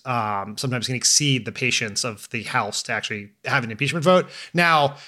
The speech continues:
Democrats were on a shorter timeline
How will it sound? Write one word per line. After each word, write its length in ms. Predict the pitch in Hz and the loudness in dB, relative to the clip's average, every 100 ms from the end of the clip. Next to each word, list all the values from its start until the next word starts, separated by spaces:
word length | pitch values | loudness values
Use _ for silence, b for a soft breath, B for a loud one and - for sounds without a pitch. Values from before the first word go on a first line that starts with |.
| B | B
Democrats 520 | 175 202 214 180 151 147 | 4 6 6 6 4 2
were 120 | 139 | 4
on 180 | 139 135 | 4 4
a 80 | |
shorter 460 | 120 - 156 151 135 | 4 4 4 4 4
timeline 680 | - 143 156 185 220 233 | 4 2 4 6 6 4